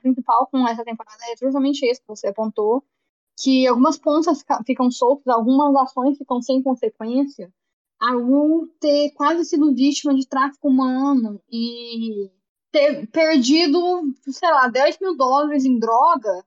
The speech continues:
não tem consequência alguma. Só que eles, entre aspas, dão uma fechadinha ali naquilo, nesse plot com a Faye, aquela menina lá do namorada do traficante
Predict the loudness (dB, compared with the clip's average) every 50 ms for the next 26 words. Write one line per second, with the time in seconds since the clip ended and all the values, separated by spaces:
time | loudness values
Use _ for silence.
0 | _ _ 0 0 2 2 2 0 -4 -2 -2 -2 -2 -2 -4 -4 -4 -6 -8 -4
1 | -2 -2 -2 -2 -2 -6 -12 -12 -14 -18 -14 -10 -10 -6 -2 -2 0 0 0 0
2 | 0 0 0 0 0 -2 -2 0 0 2 0 0 -2 -6 -8 -8 -6 -4 -4 -4
3 | -2 -2 -2 -2 0 -2 -2 -2 -2 -4 -4 -2 0 2 2 2 2 0 0 -2
4 | -2 -2 -2 -2 0 0 0 0 0 2 0 -2 -4 _ -10 -6 -4 -2 -2 -2
5 | -4 -6 -6 -4 -4 -4 -2 -2 -4 -6 -4 -4 -2 0 0 0 0 -2 -2 -4
6 | -4 -4 _ _ _ _ _ _ _ _ -4 -2 0 0 2 0 0 0 0 0
7 | 0 0 0 -2 -6 _ 0 2 2 2 2 2 2 2 0 0 -2 -6 -10 -8
8 | -6 -6 -4 -4 -4 -6 -8 -8 -10 -12 -12 -12 -10 -10 -10 -10 -12 -14 -14 -10
9 | -6 -4 -4 -4 -4 -4 -6 -6 -8 -10 -14 _ _ _ -10 -6 -4 -2 -2 -2
10 | -2 -2 -4 -6 -6 -6 -6 -8 -10 -12 _ _ _ _ _ -8 -6 -2 -2 0
11 | 0 2 0 0 0 -4 -6 -6 -8 -8 -8 -6 -4 -2 0 0 0 0 -2 -4
12 | -8 -10